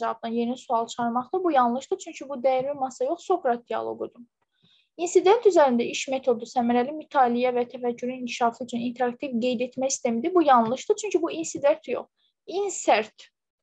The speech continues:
iş üsulundadır. Akvarium daxili xarici qruplarla müzakirə təşkil etmək üçündür. Bu da doğrudur. Doğruda doğru bir, yanlışda yanlış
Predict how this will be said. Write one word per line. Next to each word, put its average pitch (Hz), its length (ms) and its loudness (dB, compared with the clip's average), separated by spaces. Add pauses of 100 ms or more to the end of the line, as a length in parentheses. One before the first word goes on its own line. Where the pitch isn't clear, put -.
(160)
iş 240 160 -4
üsulundadır. 226 680 -4 (880)
Akvarium 359 540 4
daxili 294 400 4
xarici 240 420 2
qruplarla 233 540 -2
müzakirə 240 500 -4
təşkil 339 460 2
etmək 285 260 -2
üçündür. 285 360 -10
Bu 233 100 -2
da 240 160 2
doğrudur. 220 420 0 (400)
Doğruda 349 440 6
doğru 277 360 2
bir, 240 380 0 (160)
yanlışda 262 480 2
yanlış 247 600 2